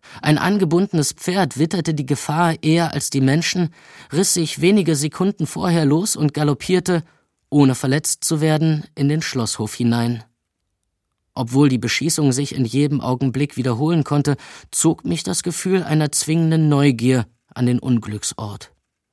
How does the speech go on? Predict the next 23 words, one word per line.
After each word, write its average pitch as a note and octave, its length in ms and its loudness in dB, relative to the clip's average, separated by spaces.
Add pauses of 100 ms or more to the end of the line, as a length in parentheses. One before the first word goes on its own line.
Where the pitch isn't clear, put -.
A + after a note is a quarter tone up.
(460)
Neben C3 320 4
der A#2+ 120 2
Stelle, C#3+ 420 2
die B2 120 -4
die A#2+ 100 -4
Granate B2 480 0
getroffen C#3 480 -2
hatte, C#3+ 260 0 (420)
baumelte D3 520 4
ein C3 120 0
Schildchen, D3+ 600 0 (340)
auf - 160 -6
das F3+ 180 -2
die C3+ 160 0
Hand E3 220 -2
eines C#3 240 -2
Spaßvogels D#3+ 760 -2
die C#3+ 160 -2
Worte D3 340 2
„Zur D3+ 240 0
Granatecke“ C#3+ 800 2
geschrieben A2+ 540 -2
hatte. A2+ 320 -4